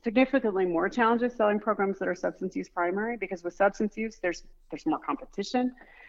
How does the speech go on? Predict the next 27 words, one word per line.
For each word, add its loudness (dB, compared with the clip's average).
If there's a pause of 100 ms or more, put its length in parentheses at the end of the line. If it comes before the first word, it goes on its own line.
(160)
There's 4
more 4
resources -2
available 4
for -6
patients. 0
I 2
mean, 6
it 2
can 4
be 2
more, 2
more 0
difficult -2
to -4
differentiate -2
ourselves -2
from -6
the -4
competitors, -2
especially 4
in 2
the 2
markets -2
that -2
are -2
saturated, -2